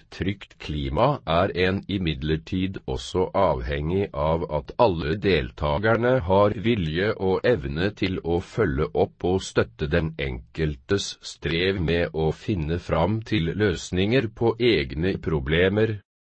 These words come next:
Taushetsplikt og kollegial lojalitet er sentrale stikkord.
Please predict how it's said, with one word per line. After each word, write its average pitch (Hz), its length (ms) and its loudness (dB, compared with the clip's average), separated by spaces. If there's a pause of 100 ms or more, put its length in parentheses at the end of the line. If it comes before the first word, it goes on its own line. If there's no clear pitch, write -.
(100)
Taushetsplikt 82 1200 -2
og 82 280 0
kollegial 90 840 2
lojalitet 82 1040 0
er 85 240 0
sentrale 82 800 0
stikkord. 120 720 -4